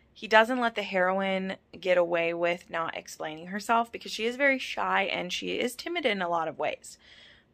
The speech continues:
But he will kind of poke her and be like,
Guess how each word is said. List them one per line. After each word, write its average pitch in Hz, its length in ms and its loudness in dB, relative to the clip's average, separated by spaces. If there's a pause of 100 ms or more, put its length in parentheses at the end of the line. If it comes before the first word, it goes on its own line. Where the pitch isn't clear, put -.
(220)
But 190 460 8
he - 300 -12
will 190 280 2
kind 175 240 -8
of 175 140 -10
poke - 500 0
her 165 560 0
and 175 160 -8
be 175 220 -6
like, 165 360 -4